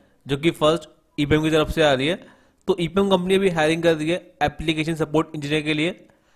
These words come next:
and इसके लिए आपको ज़्यादा कोडिंग की नॉलेज नहीं, अप्लाई कर सकते हो। कंपनी अभी हायरिंग करी सपोर्ट रोल के लिए, and इसका एग्जाम भी ईजी होने वाला है in comparison to software engineer exam जो आपने दिया होगा,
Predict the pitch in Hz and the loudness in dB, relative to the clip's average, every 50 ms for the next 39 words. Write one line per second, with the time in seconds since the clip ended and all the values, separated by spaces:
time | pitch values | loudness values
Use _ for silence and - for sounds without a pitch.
0 | _ _ _ - 160 160 165 165 - - - 190 185 175 175 175 185 180 - 139 | _ _ _ -4 0 0 2 0 0 0 0 0 2 2 2 2 0 0 -2 -4
1 | 139 - 160 139 131 131 143 156 156 156 160 156 151 160 165 156 156 156 151 147 | -4 -4 -4 0 2 4 4 2 2 0 -2 -2 -2 -2 -2 -4 -4 -4 -6 -6
2 | 151 156 156 156 143 143 147 147 143 156 147 - 151 - - - 156 170 190 - | -6 -6 -6 -4 -4 -4 -4 -2 -2 -4 -4 -6 -10 -10 -8 -4 -4 -4 -4 -6
3 | - - _ _ _ _ _ _ 147 151 151 151 - 180 180 175 180 175 160 156 | -12 -20 _ _ _ _ _ _ -2 -2 -2 -2 -2 -2 0 0 0 0 0 0
4 | 165 165 160 170 170 165 170 147 147 156 160 160 160 160 160 151 160 156 156 165 | -2 -2 -2 -2 -2 -2 -4 -4 -4 -2 -2 0 -2 -2 -4 -4 -4 -2 -2 -2
5 | 190 - - - _ _ _ _ _ _ - 156 156 156 - - 180 165 151 147 | -2 -4 -8 -16 _ _ _ _ _ _ -8 -6 -4 -4 -2 0 2 2 2 2
6 | 143 156 151 156 160 175 170 156 151 147 165 160 160 165 165 160 160 156 165 185 | 2 2 2 2 0 -2 -2 -2 -2 0 0 0 0 0 0 2 2 2 2 0
7 | - - - - _ _ _ - 156 160 147 160 147 147 143 156 151 151 147 151 | -2 -6 -16 -20 _ _ _ -6 -6 -2 0 0 0 2 2 2 2 2 2 2
8 | 156 165 165 - 160 147 - 165 156 147 147 151 151 147 139 139 151 180 208 - | 0 0 2 2 2 2 2 0 -4 -2 -2 -2 -2 -2 0 0 0 -2 -2 -6
9 | - - _ _ _ _ - 139 135 156 156 135 139 143 151 151 147 143 156 185 | -16 -20 _ _ _ _ -2 -2 0 0 -2 0 2 4 4 4 4 4 2 -2